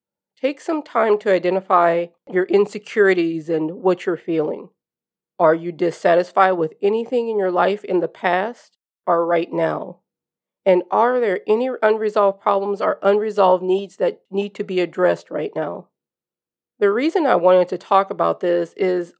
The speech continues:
I noticed that I've felt frustrated a lot lately. It's still difficult for me not to turn to food and instead figure out what is going on and what actions can I take, if any,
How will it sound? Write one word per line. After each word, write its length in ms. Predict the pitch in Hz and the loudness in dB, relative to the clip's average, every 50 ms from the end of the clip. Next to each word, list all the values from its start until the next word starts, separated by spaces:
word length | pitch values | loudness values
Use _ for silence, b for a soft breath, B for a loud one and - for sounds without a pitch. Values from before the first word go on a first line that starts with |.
| _ | _
I 140 | - 214 277 | -6 -4 -4
noticed 360 | 302 320 311 247 233 233 233 | -2 -2 -2 -2 -2 -2 -2
that 120 | - 196 190 | 0 2 2
I've 180 | 185 196 196 | 2 0 0
felt 240 | - 214 180 175 - | 2 0 0 0 0
frustrated 480 | - - 190 185 185 - 202 185 175 165 | -2 -2 -2 -2 -2 -4 -4 -4 -2 -4
a 100 | - 175 | -4 -4
lot 280 | 175 160 165 170 - | -2 -2 -2 -2 -2
lately. 420 | 170 170 160 - - 165 160 170 - _ _ _ _ _ _ _ _ _ _ | -4 -4 -4 -4 -6 -8 -8 -10 -12 _ _ _ _ _ _ _ _ _ _
It's 200 | 349 208 208 - | -2 -2 -2 -4
still 380 | - - _ - 247 269 311 | -12 -6 _ 2 2 2 2
difficult 720 | 302 - 262 254 - 240 233 - 233 220 220 214 208 - _ _ | 0 -4 -4 -2 -2 -2 0 0 0 0 -2 -4 -8 -14 _ _
for 160 | - - 196 | -2 -2 0
me 280 | 190 190 196 196 202 202 | 0 2 2 2 4 2
not 380 | 185 175 180 180 196 214 - - | 2 4 4 4 2 2 -2 -8
to 60 | - | -16
turn 280 | - - 262 240 240 226 | -6 0 2 2 2 0
to 100 | - 220 | -2 -4
food 400 | 208 - 220 208 208 202 202 196 - | -4 -2 0 0 0 -2 -4 -4 -2
and 140 | 190 180 175 | 0 2 2
instead 540 | 170 170 - - - 208 196 190 185 180 - _ _ _ _ _ _ _ _ _ - | 0 0 -2 0 2 2 4 4 2 0 -4 _ _ _ _ _ _ _ _ _ -4
figure 300 | 233 247 240 269 285 277 | -4 -4 -2 -2 0 0
out 300 | 233 214 214 214 - - | 2 2 2 2 0 -4
what 340 | - 165 180 190 190 190 | -8 -4 -2 -2 -2 -2
is 140 | - 190 180 | -6 -10 -6
going 300 | - - 185 180 180 175 | -2 0 2 2 2 2
on 340 | 180 175 175 202 220 240 247 - _ _ - | 2 2 2 2 0 -2 -6 -14 _ _ -2
and 280 | 190 175 165 160 160 - _ _ | 0 0 0 -2 -4 -8 _ _
what 180 | - 214 247 - | -2 0 0 2
actions 440 | - 208 254 - - - 185 175 | 0 0 -2 -2 -4 -6 -6 -6
can 200 | - - - 185 185 | -6 -6 -4 -2 -2
I 80 | 170 | -2
take, 340 | 170 165 - 220 202 185 190 - | -2 -2 0 0 0 0 -2 -4
if 240 | - 180 170 165 - - | -4 -4 -4 -4 -6 -6
any, 420 | - 240 247 226 175 165 165 160 | -4 -2 -2 -2 -2 -2 -4 -6